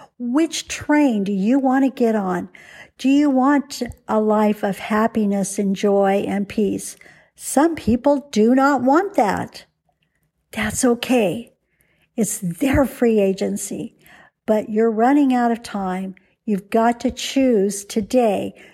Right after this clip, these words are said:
You don't have to be a master at whatever train you choose, but you gotta choose, and you've gotta have full heart intention.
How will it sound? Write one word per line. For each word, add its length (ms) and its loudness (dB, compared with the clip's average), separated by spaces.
You 160 -4
don't 240 0
have 280 0
to 80 -2
be 180 2
a 80 2
master 600 2
at 360 0
whatever 500 -2
train 400 0
you 100 4
choose, 600 -2
but 220 -4
you 40 0
gotta 420 0
choose, 840 0
and 180 2
you've 140 2
gotta 320 2
have 300 -2
full 680 0
heart 640 -2
intention. 800 -2